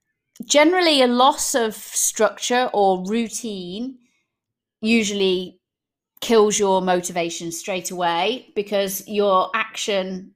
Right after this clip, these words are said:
your drive to, to do the action has been removed by that structure that you had. Um,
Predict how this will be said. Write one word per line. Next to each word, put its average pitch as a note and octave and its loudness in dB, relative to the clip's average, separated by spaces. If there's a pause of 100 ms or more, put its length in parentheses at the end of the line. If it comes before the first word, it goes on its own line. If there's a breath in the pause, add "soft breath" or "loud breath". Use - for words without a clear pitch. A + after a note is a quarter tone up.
your G#3 4
drive A3 4
to, G3+ -4
to G#3 -4
do A3+ 4
the B3 0
action F3 -2
has F3+ -6
been F#3+ 0
removed F#3 -4
by D#3 -4 (180)
that F3+ -2
structure - -4
that D#3+ -6
you D#3+ -6
had. D#3 -8 (640 soft breath)
Um, F3+ 2